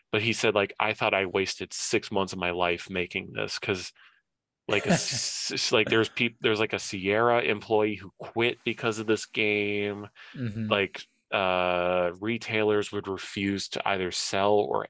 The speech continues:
Speaker 1: advertise this game. Like, it, but even through, you know, and this, you know, before word of mouth had caught wind of this game and it became a success, it's, you really can sense, like, a very tender and sweet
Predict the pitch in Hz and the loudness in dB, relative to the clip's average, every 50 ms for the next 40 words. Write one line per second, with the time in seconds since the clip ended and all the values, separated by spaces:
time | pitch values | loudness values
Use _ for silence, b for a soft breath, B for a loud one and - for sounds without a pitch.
0 | _ - - 87 98 110 117 135 127 120 127 123 120 117 117 113 110 117 117 107 | _ -4 -2 0 0 2 4 4 2 4 2 0 0 0 0 -2 -2 -6 -8 -8
1 | - - 127 117 113 113 113 110 110 113 113 113 110 113 113 110 - B B B | -6 -4 -2 -2 0 0 0 0 0 0 -2 -2 -4 -6 -8 -10 -12 B B B
2 | B B B B B B _ - 120 113 107 101 101 95 - - - - _ _ | B B B B B B _ 0 2 4 4 4 2 2 0 -6 -16 -20 _ _
3 | _ _ _ _ _ _ _ _ _ _ _ 135 131 127 127 127 127 - _ _ | _ _ _ _ _ _ _ _ _ _ _ 4 6 6 6 6 4 2 _ _
4 | _ _ _ _ _ _ _ _ _ _ _ _ _ _ _ _ _ _ _ _ | _ _ _ _ _ _ _ _ _ _ _ _ _ _ _ _ _ _ _ _
5 | _ _ _ _ _ _ _ _ _ _ _ _ _ - 135 147 139 135 - 156 | _ _ _ _ _ _ _ _ _ _ _ _ _ -4 2 4 4 4 2 -2
6 | 147 156 175 165 147 - - - 123 117 120 123 123 123 120 117 113 - - - | -4 -2 -2 -2 -2 -4 -6 -8 -4 0 2 2 4 4 2 0 -2 -4 -8 -12
7 | 95 78 120 110 107 101 101 - - _ _ _ _ 123 113 117 107 - - - | -10 -6 -4 -4 -4 -4 -6 -8 -12 _ _ _ _ -2 -2 -2 -2 -2 -4 -4
8 | - 110 101 92 98 - - 107 101 101 98 87 90 98 101 98 92 90 87 90 | -4 -4 -4 -4 -6 -2 0 2 4 4 2 2 2 2 2 2 0 -2 -4 -4
9 | 90 92 92 - - 95 - - - - 98 95 95 95 - _ - 101 110 113 | -4 -4 -4 -4 -6 -6 -6 -6 -2 0 2 2 2 2 -2 _ -2 0 2 2
10 | 113 113 107 98 92 98 92 - - - 95 92 90 92 90 85 90 92 - - | 4 2 2 2 0 -2 -6 -6 -8 -6 -6 -6 -6 -6 -6 -6 -8 -10 -8 -8
11 | 95 90 92 - - - 87 - - - 151 165 156 120 101 98 - - 107 95 | -10 -10 -10 -10 -10 -12 -10 -10 -4 0 2 2 4 2 2 0 -2 -4 -6 -6
12 | - - - - B B B B B B B B B _ _ _ _ _ _ _ | -6 -10 -14 -16 B B B B B B B B B _ _ _ _ _ _ _
13 | _ - - 127 123 123 143 165 165 175 156 - 135 117 107 - - - 107 110 | _ -8 -6 -6 -2 0 2 4 6 4 4 4 4 2 2 0 -2 -2 -2 -2
14 | 107 - - 123 113 - 104 95 95 104 104 104 104 110 110 107 101 95 _ - | -2 -4 -6 -4 -2 -2 -2 -2 0 2 4 6 6 6 6 4 2 -2 _ -6
15 | - - 101 101 101 101 107 113 117 117 117 - - - 101 - - - - - | -6 -4 -4 -4 -4 -2 0 2 4 4 4 2 0 -4 -4 -4 -2 -2 -2 -4
16 | - 107 104 107 110 - | -4 -4 -4 -4 -4 -6